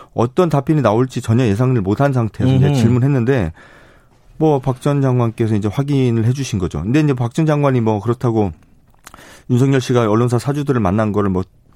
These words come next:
Speaker 1: 당시에 뭐 그 자리에서 뭐 눈으로 직접 본 건
Speaker 2: 아,
Speaker 1: 아니지만,
Speaker 2: 그러겠죠. 예.
Speaker 1: 어쨌든 당시에 법무부 장관을 재직하고 있었던 시기에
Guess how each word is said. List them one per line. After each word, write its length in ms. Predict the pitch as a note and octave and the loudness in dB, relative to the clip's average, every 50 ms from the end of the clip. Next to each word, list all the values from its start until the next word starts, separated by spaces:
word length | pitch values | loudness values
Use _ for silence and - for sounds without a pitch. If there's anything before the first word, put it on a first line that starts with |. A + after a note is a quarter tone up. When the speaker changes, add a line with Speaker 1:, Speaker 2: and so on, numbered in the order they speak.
| _ | _
Speaker 1:
당시에 580 | - - A2+ A#2 B2 B2+ B2 - - - D3 C3 | -6 -2 0 2 2 0 0 -4 -4 0 0 0
뭐 140 | A#2 A2 G#2 - | 2 0 -2 -2
그 160 | - - A#2+ | -2 -2 0
자리에서 360 | A#2+ C#3+ C#3+ C#3 C3 A#2 B2 | 2 2 2 2 0 0 0
뭐 160 | A2 G#2+ G#2+ F#2+ | 0 0 0 0
눈으로 280 | A2 B2 D3 D3 C3+ B2+ - | 0 0 2 2 0 -2 -4
직접 260 | - - - - B2+ | -14 -6 -4 -4 -2
본 140 | - - A2 | -2 0 0
건 100 | B2 A#2 | 0 2
Speaker 2:
아, 40 | F#2 | 2
Speaker 1:
아니지만, 240 | F2 A2+ G#2+ B2+ A2+ | 2 2 2 2 2
Speaker 2:
그러겠죠. 600 | G#2+ - - - E3 - - - G#2 G2 A2 - G#2 | 4 2 2 2 0 -2 -2 -2 -2 -2 0 0 0
예. 260 | G#2 G2+ F#2+ G2 A2 B2+ - | 0 0 0 -2 -4 -6 -4
Speaker 1:
어쨌든 340 | - B2+ B2+ D#3+ D#3 - C#3+ | -4 -2 0 0 -2 0 0
당시에 300 | C3 C3+ C3+ C3+ D3 C#3+ | 0 2 0 2 0 0
법무부 320 | B2 B2+ C3 C#3 D3 D3 | 0 0 0 0 0 0
장관을 680 | C#3 D3 C#3 C#3 C3+ C3+ C3 C3 C3 B2+ B2+ B2 A#2+ A2+ | 0 0 0 0 2 2 2 2 2 2 2 0 0 -2
재직하고 680 | - - A#2 G#2 A2+ B2+ B2 - - - C#3 B2 C3 A#2+ | -2 -2 -2 0 0 -2 -6 -6 -6 -6 -6 -2 -2 -2
있었던 380 | A2 - - A#2 - - A2+ G#2+ | -2 -2 -4 -6 -2 -2 -2 -2
시기에 580 | - - B2+ B2 B2 A2+ A2+ G#2+ F2 D2 C#2+ | -2 -6 -8 -2 0 2 2 2 0 -2 -6